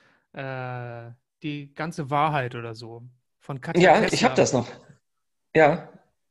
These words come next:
Speaker 1: Als
Speaker 2: Ich hab, ich
Speaker 1: Hörbuch?
Speaker 2: hab das damals geschenkt bekommen auf C D.
Speaker 1: Ja, ich auch. Gebrannt. Oh.
Speaker 2: Nee, ich hab das Original in so einem Pappschuber, also die hochwertige Deluxe Edition.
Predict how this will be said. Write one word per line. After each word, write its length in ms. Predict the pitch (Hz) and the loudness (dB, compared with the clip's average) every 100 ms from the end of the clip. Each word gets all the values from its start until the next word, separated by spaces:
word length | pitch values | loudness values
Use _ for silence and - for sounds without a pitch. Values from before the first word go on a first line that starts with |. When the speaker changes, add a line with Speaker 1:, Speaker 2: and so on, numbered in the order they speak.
| - | -8
Speaker 1:
Als 140 | 160 139 | -6 -2
Speaker 2:
Ich 60 | |
hab, 80 | 180 | 0
ich 180 | 185 - | 0 2
Speaker 1:
Hörbuch? 60 | 392 | 2
Speaker 2:
hab 40 | |
das 260 | 196 175 - | 2 0 2
damals 300 | 175 180 180 | 4 4 2
geschenkt 280 | 160 196 196 | -2 -2 -2
bekommen 280 | 143 131 | -2 -2
auf 140 | - - | -4 -4
C 140 | - | -6
D. 480 | 131 143 120 - - _ | 2 2 2 -8 -20 _
Speaker 1:
Ja, 320 | 147 135 135 147 | -8 -8 -8 -14
ich 180 | 175 175 | -12 -6
auch. 320 | 151 127 _ _ _ _ | -6 -8 _ _ _ _
Gebrannt. 560 | 139 143 156 143 123 - _ _ _ _ _ _ _ _ - | -12 -6 -4 -6 -8 -20 _ _ _ _ _ _ _ _ -10
Oh. 180 | 135 123 | -8 0
Speaker 2:
Nee, 160 | 156 | 2
ich 120 | 208 208 | 4 0
hab 80 | |
das 100 | 202 - | -4 -2
Original 280 | 175 180 | 0 0
in 80 | - | 2
so 80 | 185 | 2
einem 80 | 208 | 2
Pappschuber, 680 | - 240 - 160 139 180 | 0 0 -2 0 2 2
also 180 | - 131 | 0 -2
die 80 | 143 | 0
hochwertige 580 | 180 185 156 143 143 135 | 0 0 -2 2 2 2
Deluxe 400 | - 143 170 - | -2 -4 -4 -8
Edition. 480 | 127 127 135 - | -6 -6 -6 -10